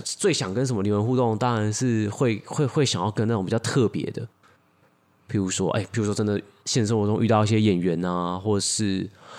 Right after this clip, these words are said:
呃，遇到一些著名的人啊，那可能会想跟他聊聊天看看，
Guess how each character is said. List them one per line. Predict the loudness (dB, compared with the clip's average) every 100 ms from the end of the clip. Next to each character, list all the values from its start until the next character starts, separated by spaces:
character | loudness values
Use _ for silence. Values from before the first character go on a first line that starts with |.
| -12
呃， | -6 -4 -4 -4 -2
遇 | 0
到 | 2 0
一 |
些 | 0
著 | 0 2 2
名 | 2
的 | 0
人 | 0 -2 -4
啊， | -6 -6 -8 -10 -6
那 | -4
可 | -2
能 | -2
会 | -2
想 | -4
跟 | -6 -6
他 | -4 -2
聊 | -2
聊 | -2
天 | -4 -4
看 | -4
看， | -4